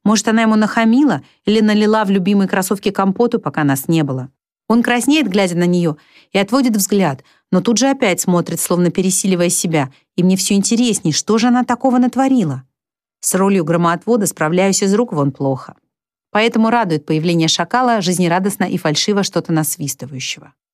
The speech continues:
«Ну вот», сообщает он, вскарабкавшись к нам.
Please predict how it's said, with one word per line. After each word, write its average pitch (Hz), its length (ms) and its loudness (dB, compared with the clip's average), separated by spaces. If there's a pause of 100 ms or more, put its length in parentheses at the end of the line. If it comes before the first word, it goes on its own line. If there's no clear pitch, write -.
(360)
«Ну 330 180 2
вот», 302 300 0
сообщает 175 460 -2
он, 208 100 2
вскарабкавшись 165 680 -2
к - 80 -14
нам. 131 260 -4